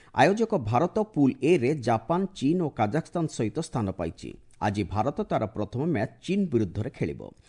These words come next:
ଏହି ଟୁର୍ଣ୍ଣାମେଣ୍ଟରେ ଅଂଶଗ୍ରହଣ କରିଥିବା ଏସିଆର ସମସ୍ତ ଖେଳାଳି, ଦଳ ତଥା ସମର୍ଥକମାନଙ୍କୁ ପ୍ରଧାନମନ୍ତ୍ରୀ ନରେନ୍ଦ୍ର ମୋଦି ଶୁଭେଚ୍ଛା ଜଣାଇଛନ୍ତି। ସାମାଜିକ ଗଣମାଧ୍ୟମରେ ପୋଷ୍ଟ କରି ଶ୍ରୀ ମୋଦି କହିଛନ୍ତି,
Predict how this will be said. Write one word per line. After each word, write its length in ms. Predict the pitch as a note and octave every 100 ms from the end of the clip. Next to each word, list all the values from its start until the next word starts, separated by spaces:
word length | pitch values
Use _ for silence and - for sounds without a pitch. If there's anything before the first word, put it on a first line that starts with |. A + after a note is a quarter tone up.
| - - -
ଏହି 120 | D3+
ଟୁର୍ଣ୍ଣାମେଣ୍ଟରେ 580 | - F#3 G#3+ C#4 C4 B3+
ଅଂଶଗ୍ରହଣ 460 | D#3+ D3 G#3 G#3 G3
କରିଥିବା 460 | F3+ C3 C3 D#3+ G#3+ - -
ଏସିଆର 400 | C3+ C3 G3+ F#3
ସମସ୍ତ 420 | D#3+ D3 C#3 D#3 B2+
ଖେଳାଳି, 420 | - A2+ A#2+ E3+
ଦଳ 300 | F#3 A#2+ A2+ D3
ତଥା 240 | - - A#2+
ସମର୍ଥକମାନଙ୍କୁ 920 | - A2 C3+ - - G#2+ A2 A2+ G#2
ପ୍ରଧାନମନ୍ତ୍ରୀ 640 | - A2+ C3+ E3+ E3+ D#3
ନରେନ୍ଦ୍ର 380 | A2+ G2 C3 G3
ମୋଦି 220 | G3 A#2 D3+
ଶୁଭେଚ୍ଛା 500 | - A#2+ D#3 - G#2
ଜଣାଇଛନ୍ତି। 560 | F#2+ F2 - D2+ B1+ G#1 _ - -
ସାମାଜିକ 480 | - A#2 B2 B2+ B2+
ଗଣମାଧ୍ୟମରେ 760 | B2 A2 A#2+ B2 G#2+ A#2+ A#2+ G2
ପୋଷ୍ଟ 320 | - A2+ -
କରି 180 | D#3+ G3
ଶ୍ରୀ 200 | - A2+
ମୋଦି 260 | F#2+ F#2 -
କହିଛନ୍ତି, 480 | A3+ A3+ B2+ E2